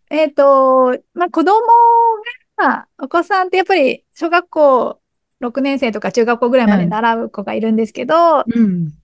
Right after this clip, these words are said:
Speaker 2: うん。
Speaker 1: うん、やっぱり、あの、ね、あの、すごく得意な子、かば-、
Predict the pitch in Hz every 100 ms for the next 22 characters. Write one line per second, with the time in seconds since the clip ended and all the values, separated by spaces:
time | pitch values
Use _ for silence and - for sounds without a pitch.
0 | - 320 294 294 320 415 359 285 - _
1 | - 269 262 254 247 247 262 247 _ _
2 | - 311 - _ _ _ _ _ _ _
3 | _ _ _ _ _ 247 233 220 226 330
4 | 427 370 254 240 294 302 330 - 294 269